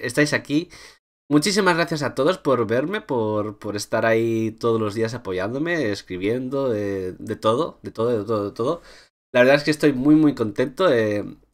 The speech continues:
hemos tenido una progresión en el canal muy, muy buena, yo creo. O sea, para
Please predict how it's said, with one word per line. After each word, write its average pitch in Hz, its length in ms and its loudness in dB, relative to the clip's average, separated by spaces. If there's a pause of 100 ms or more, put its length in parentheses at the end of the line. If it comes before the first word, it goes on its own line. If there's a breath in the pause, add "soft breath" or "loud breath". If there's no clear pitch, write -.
hemos 147 280 2
tenido 127 600 0
una 131 260 -4
progresión 120 420 -2
en 113 60 0
el 110 160 -4
canal 107 500 0 (420)
muy, 107 520 -4 (920)
muy 147 120 8
buena, 113 260 2
yo 143 160 4
creo. 131 300 -2
O 131 80 -2
sea, 101 320 -2 (600 soft breath)
para 127 400 8